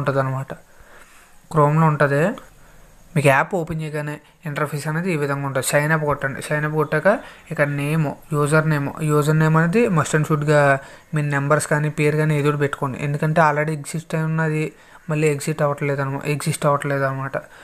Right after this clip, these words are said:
నెక్స్ట్ మొబైల్ నెంబరు, మొబైల్ నెంబర్ కూడా మీకు కావాల్సింది అంటే మీ మొబైల్ నెంబర్ కొట్టండి. నెక్స్ట్ పాస్వర్డ్ కూడా సెట్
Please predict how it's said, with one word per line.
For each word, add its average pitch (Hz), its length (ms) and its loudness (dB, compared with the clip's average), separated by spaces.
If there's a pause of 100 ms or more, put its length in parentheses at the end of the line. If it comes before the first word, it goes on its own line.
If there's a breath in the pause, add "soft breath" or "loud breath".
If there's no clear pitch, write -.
(140 loud breath)
నెక్స్ట్ 147 180 -2 (120)
మొబైల్ 147 300 2
నెంబరు, 135 260 -2 (300 loud breath)
మొబైల్ 151 240 2
నెంబర్ 151 220 0
కూడా 156 160 4
మీకు 165 140 -4
కావాల్సింది 156 440 0 (680 soft breath)
అంటే 139 180 0 (140)
మీ 143 160 0
మొబైల్ 143 300 4
నెంబర్ 160 240 4
కొట్టండి. 143 360 0 (600 loud breath)
నెక్స్ట్ 160 200 -6 (120)
పాస్వర్డ్ 151 480 2
కూడా 180 120 4 (100)
సెట్ 143 140 -2